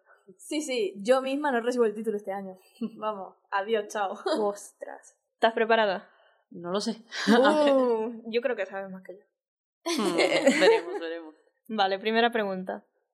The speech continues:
Speaker 2: ¿En qué año se aprobó la actual Constitución española?
Speaker 3: La actual, la actual en el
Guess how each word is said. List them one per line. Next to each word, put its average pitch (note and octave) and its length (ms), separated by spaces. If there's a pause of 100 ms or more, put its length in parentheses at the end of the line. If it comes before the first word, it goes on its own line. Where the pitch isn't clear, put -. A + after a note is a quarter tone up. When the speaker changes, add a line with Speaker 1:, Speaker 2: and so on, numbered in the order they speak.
(120)
Speaker 2:
¿En A#3+ 200
qué C4 120
año D4 220
se D4+ 100
aprobó B3+ 360
la C4+ 120
actual A#3 360
Constitución A#3+ 1040
española? - 880 (1000)
Speaker 3:
La E3+ 160
actual, D#3+ 640 (720)
la F#3 120
actual D#3+ 600 (240)
en F3+ 160
el D3+ 1000